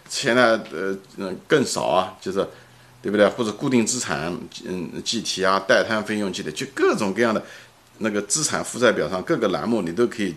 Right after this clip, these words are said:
通过各种原因计提。比方说应收账款，你说一些呆账啊，你就把它计提掉啊，等等这些东西都可以做啊，商誉也可以计提啊，所以企业老干这个事情。这计提只是一个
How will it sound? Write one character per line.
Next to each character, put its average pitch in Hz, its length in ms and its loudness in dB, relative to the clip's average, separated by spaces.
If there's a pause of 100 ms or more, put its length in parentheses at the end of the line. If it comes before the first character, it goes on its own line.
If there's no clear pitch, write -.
(160)
通 123 140 -4
过 113 80 2
各 123 160 -2
种 82 180 -4
原 80 160 -4
因 98 120 0
计 98 140 -6
提。 - 180 -10
比 95 100 -4
方 110 100 2
说 123 140 2
应 143 200 -2
收 147 180 0
账 139 180 4
款， 80 240 -2 (300)
你 90 120 -4
说 127 400 6 (360)
一 101 100 -2
些 127 140 0
呆 139 240 6
账 143 200 4
啊， 104 200 6
你 92 100 -2
就 98 100 0
把 85 120 0
它 92 100 0
计 - 200 -2
提 - 180 -4
掉 107 160 4
啊， 82 180 2
等 120 140 4
等 101 120 4
这 87 60 -4
些 98 80 2
东 98 100 0
西 80 100 -2
都 120 180 2
可 - 160 -4
以 78 60 -2
做 76 360 -8
啊， 69 220 -6 (200)
商 127 340 4
誉 127 200 2
也 92 100 2
可 87 120 -6
以 82 80 -2
计 85 200 -6
提 - 200 -6
啊， 76 100 0 (260)
所 117 120 -4
以 104 40 -2
企 - 200 0
业 101 80 6
老 76 100 0
干 98 200 0
这 98 80 -6
个 92 100 -6
事 - 140 -6
情。 - 140 -10 (300)
这 185 100 2
计 196 200 2
提 170 180 2
只 104 140 -2
是 127 120 0
一 131 80 0
个 110 160 8